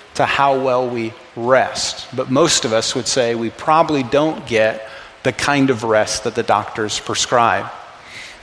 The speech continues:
More often than not, we get less, and so we're functioning on an empty tank.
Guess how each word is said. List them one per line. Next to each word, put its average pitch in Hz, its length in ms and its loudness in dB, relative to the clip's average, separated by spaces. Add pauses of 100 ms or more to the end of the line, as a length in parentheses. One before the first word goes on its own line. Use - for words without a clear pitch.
(480)
More 135 320 6
often 104 340 2
than 110 140 0
not, 135 320 2
we 113 100 -4
get 113 340 -2
less, 131 560 2
and 131 200 0
so 131 200 2
we're 117 140 2
functioning 139 680 2
on 135 200 -2
an 131 80 0
empty 135 320 -2
tank. 120 420 -2